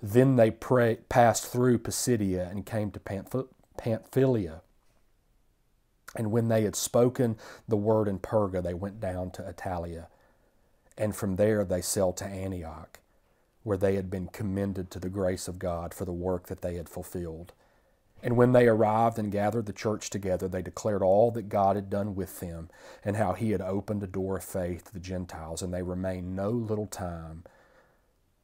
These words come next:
with the disciples." Let me ask kind of a rhetorical question.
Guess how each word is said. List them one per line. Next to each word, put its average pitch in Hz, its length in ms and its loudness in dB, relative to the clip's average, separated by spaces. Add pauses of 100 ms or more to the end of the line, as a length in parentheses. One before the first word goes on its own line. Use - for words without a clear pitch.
(120)
with 98 160 -4
the 92 80 -8
disciples." 85 500 -8
Let 139 120 2
me 139 80 4
ask 110 260 2
kind 107 160 -2
of 101 60 -4
a 95 60 -4
rhetorical 92 640 -6
question. 90 580 -14